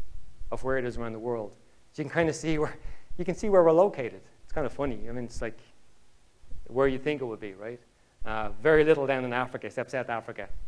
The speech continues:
a great partner. Um, but also very interesting in, um, South America, Brazil, actually. And then what we did was we looked at the bottom and we said, "Okay, well, that's, that's our raw data." So we presented it in a different way. And we said, "Now let's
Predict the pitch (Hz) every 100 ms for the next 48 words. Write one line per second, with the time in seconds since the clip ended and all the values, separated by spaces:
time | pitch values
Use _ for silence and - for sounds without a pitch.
0 | - 104 120 113 110 117 98 - - -
1 | - - 123 123 123 147 170 170 170 170
2 | 165 170 - 151 151 147 139 131 120 -
3 | - - - 160 151 147 170 - 107 -
4 | - - 135 123 165 156 110 107 - 98
5 | - - - - - - - - - -
6 | - - - - - 139 196 226 196 175
7 | 180 160 147 170 196 185 160 151 170 151
8 | 131 - 147 196 175 151 151 160 185 185
9 | - 196 190 202 160 160 147 120 113 104
10 | - 147 151 165 175 156 131 127 127 110
11 | 107 107 123 143 170 156 160 - 190 190
12 | 185